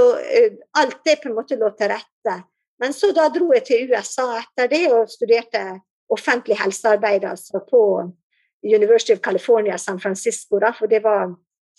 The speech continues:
eh, de hadde en veldig større sånn community health, eh, altså av, av, gjennom sykepleiere, så du kunne ta en master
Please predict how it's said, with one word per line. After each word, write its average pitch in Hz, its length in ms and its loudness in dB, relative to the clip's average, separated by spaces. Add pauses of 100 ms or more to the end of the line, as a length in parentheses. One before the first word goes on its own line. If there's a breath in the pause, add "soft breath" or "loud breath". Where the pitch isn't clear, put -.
(240)
eh, - 240 0
de 240 220 0
hadde 220 180 2
en 202 120 0
veldig 208 160 0
større 202 360 0
sånn 190 520 -4
community 202 520 0
health, 190 500 -4 (480)
eh, 180 240 0
altså 208 280 2
av, 190 180 0 (120)
av, 190 120 -2
gjennom 208 480 0
sykepleiere, 214 800 -4 (220)
så - 100 -12
du 202 80 0
kunne 202 240 -2
ta 240 140 -2
en 208 160 -2
master 202 500 -4